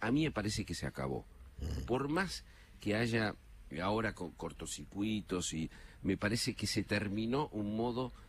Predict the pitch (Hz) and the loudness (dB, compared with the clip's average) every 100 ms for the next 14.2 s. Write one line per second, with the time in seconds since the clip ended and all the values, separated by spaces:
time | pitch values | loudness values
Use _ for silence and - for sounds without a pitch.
0 | - 87 92 92 - - 98 73 - - | -4 2 4 4 2 4 4 2 -2 -10
1 | - - - - - 64 53 - 76 101 | -16 -14 -14 -10 -6 -6 -6 -6 -2 0
2 | 135 - - 73 78 87 - 90 110 120 | 0 -2 -2 0 0 0 2 4 6 6
3 | 101 80 73 71 64 60 - - - - | 4 2 -2 -4 -6 -8 -10 -8 -4 0
4 | 85 202 175 143 113 120 120 120 101 - | 4 4 4 2 2 2 4 6 4 4
5 | 127 120 110 147 156 98 - 92 87 95 | 2 4 4 2 0 -2 0 0 0 0
6 | 90 80 80 71 67 62 62 - 73 65 | 0 -2 -2 -4 -8 -12 -4 2 2 2
7 | - - - - - - - 85 87 - | -4 -18 -20 -20 -20 -16 -6 -2 -2 0
8 | 120 139 226 214 160 143 190 165 139 147 | 2 4 4 2 2 2 4 4 4 4
9 | 104 - 95 87 95 98 - 104 98 - | 2 2 2 4 4 2 2 0 0 -6
10 | - - - 71 85 92 95 80 90 87 | -18 -20 -10 -4 -2 0 -2 -2 -2 -2
11 | - - 98 101 82 78 78 78 76 82 | -4 -4 0 2 2 -2 -2 0 2 4
12 | 101 90 80 80 78 104 90 73 90 123 | 4 2 0 0 -2 0 2 2 0 -2
13 | - - - - - - 120 170 - - | -6 -16 -14 -14 -8 0 2 2 0 2
14 | 165 143 | 2 2